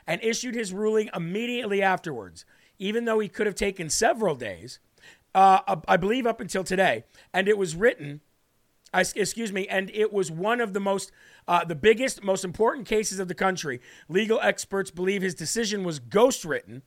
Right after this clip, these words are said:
They suspect top left-wing attorney Mark Elias emailed him as what to, uh, as, uh, pertaining in what to say. Now, trust me, there's people out there searching for this communication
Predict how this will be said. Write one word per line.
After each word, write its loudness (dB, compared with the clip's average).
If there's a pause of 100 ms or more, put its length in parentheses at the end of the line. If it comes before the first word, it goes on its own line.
(340)
They -2
suspect -4
top 2
left-wing -2
attorney -4 (260)
Mark 6
Elias 2 (360)
emailed 0
him -2 (340)
as 4
what 2
to, -6 (160)
uh, 6
as, 0
uh, -6
pertaining -2
in -6
what -4
to -12
say. 4 (160)
Now, 2 (1120)
trust 0
me, -2
there's 2
people -4
out 0
there -2
searching 0
for -10
this -2
communication -4